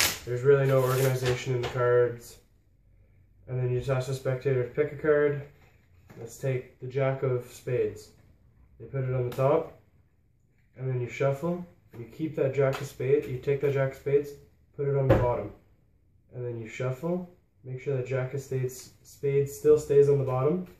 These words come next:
so it's still on the bottom, and then you can do another shuffle, but make sure this Jack of Spades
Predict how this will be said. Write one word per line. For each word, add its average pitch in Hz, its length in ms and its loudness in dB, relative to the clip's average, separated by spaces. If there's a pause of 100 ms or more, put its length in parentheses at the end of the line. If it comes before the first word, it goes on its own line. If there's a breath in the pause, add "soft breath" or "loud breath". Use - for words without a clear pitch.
(1000)
so 127 80 -12
it's 117 160 -8
still 139 180 0
on 135 140 4
the 131 80 0
bottom, 127 420 -2 (1400)
and 120 120 -10
then 123 280 0
you 123 100 -6
can 123 220 -6
do 123 340 2 (800)
another 131 320 -4
shuffle, 135 400 -2
but 131 160 -2
make 131 180 2
sure 135 160 0
this 127 180 0
Jack 120 300 -4
of 123 80 -8
Spades 127 460 -4